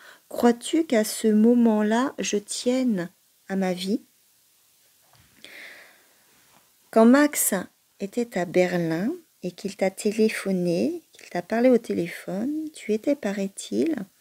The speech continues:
je peux très bien me l'imaginer, joyeuse et confiante. Tu as beaucoup ri,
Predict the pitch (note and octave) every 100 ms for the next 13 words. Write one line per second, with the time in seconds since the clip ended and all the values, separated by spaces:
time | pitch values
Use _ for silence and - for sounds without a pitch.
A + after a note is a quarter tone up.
0 | _ _ _ _ _ _ _ _ F#3 F3+
1 | - D#3+ - G#3 G3+ A3 G#3+ G3+ F3+ E3+
2 | G3+ G3 F#3 F3+ E3+ F#3+ C4 _ _ _
3 | _ _ _ _ _ - F#3 F#3+ G#3 G#3
4 | A3 B3 - - E3+ - G3+ - - E3+
5 | E3 E3+ _ - F3+ F#3+ _ _ _ _
6 | _ _ _ - F#3 F#3 A3 D#4+ - A3
7 | G3+ E3